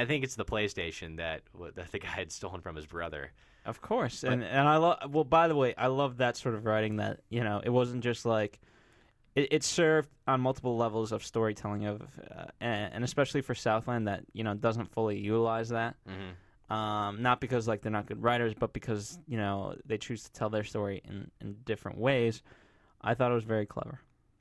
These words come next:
Speaker 1: Uh,
Speaker 2: Does that make s-, you don't, you, do you follow me?
Speaker 1: I, well, you're, you're saying that Southland lacks in a way or something.
Speaker 2: I'm not saying Southland lacks anything. I'm just saying, uh,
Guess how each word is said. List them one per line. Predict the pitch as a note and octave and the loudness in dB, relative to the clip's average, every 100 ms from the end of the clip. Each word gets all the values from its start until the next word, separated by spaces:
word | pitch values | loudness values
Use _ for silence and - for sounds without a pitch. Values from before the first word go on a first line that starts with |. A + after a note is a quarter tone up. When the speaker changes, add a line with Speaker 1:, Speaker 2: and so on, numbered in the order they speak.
| _ _ _ _ _ _ _ _ _ _ _ | _ _ _ _ _ _ _ _ _ _ _
Speaker 1:
Uh, | G2 G#2 F#2+ F#2 - | -8 -4 -4 -4 -6
Speaker 2:
Does | - G#2+ | -6 -2
that | G#2 | 0
make | G#2+ A2 | 0 -2
s-, | - | -6
you | A2 G#2 | -6 -2
don't, | G#2 G2+ - | -2 -4 -6
you, | G#2+ G#2 | -8 -8
do | G#2+ - | -10 -8
you | G2 | -8
follow | - G2 A2 | -4 -2 -2
me? | B2+ D3 D#3+ | -2 -8 -10
Speaker 1:
I, | - G2 - - | -8 -8 -8 -12
well, | G#2 G#2 | -8 -6
you're, | G2 F#2+ | -4 -6
you're | E2+ F#2+ | -8 -14
saying | - G#2 G2+ | -10 -10 -8
that | F#2 E2+ | -10 -10
Southland | G2 F#2 F#2 E2 | -8 -8 -10 -14
lacks | E2 F#2+ - D#2+ | -12 -12 -14 -16
in | |
a | D2 | -14
way | D#2 D#2+ | -14 -16
or | |
something. | - E2 - D2+ D2+ _ _ | -16 -20 -18 -20 -20 _ _
Speaker 2:
I'm | - A#2 | -4 0
not | B2 | 0
saying | - C3+ A#2 G#2+ | 0 -4 -4 -4
Southland | A#2+ A2 A#2 G#2+ G2+ | -2 -2 -2 -4 -2
lacks | G2+ G#2 | -6 -4
anything. | B2 C#3+ B2 G#2+ | -2 0 0 -2
I'm | G#2+ | -2
just | G#2+ | -2
saying, | - A2 A2 G#2+ - - - _ - | -2 0 0 -6 -14 -20 -20 _ -4
uh, | C3 B2 A#2+ A#2 A2+ G2+ | 2 2 4 2 0 -2